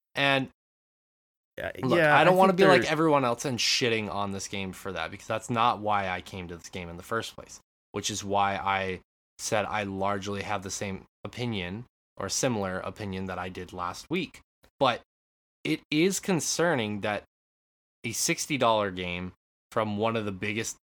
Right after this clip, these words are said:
Speaker 1: I Ps out there has a game that looks this bad, objectively. That, that is a little concerning.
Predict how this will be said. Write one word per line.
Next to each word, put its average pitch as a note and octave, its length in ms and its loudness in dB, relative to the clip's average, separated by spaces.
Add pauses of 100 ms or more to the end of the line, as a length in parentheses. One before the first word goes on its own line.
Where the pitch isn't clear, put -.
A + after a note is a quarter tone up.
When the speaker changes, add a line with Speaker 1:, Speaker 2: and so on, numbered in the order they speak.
(140)
Speaker 1:
I G#2+ 200 2
Ps G#2+ 520 -6
out B2+ 280 0
there F2+ 300 -4 (560)
has C3 200 0
a G#2+ 40 -6
game A2+ 280 -4
that G#2 240 -6
looks G#2 300 -6
this G#2 380 -8
bad, G2+ 400 -6 (220)
objectively. G2+ 680 -2 (680)
That, C#3 240 2 (120)
that C#3+ 260 4
is C#3+ 160 2
a C#3 40 2
little A#2+ 280 0
concerning. F#2 580 -8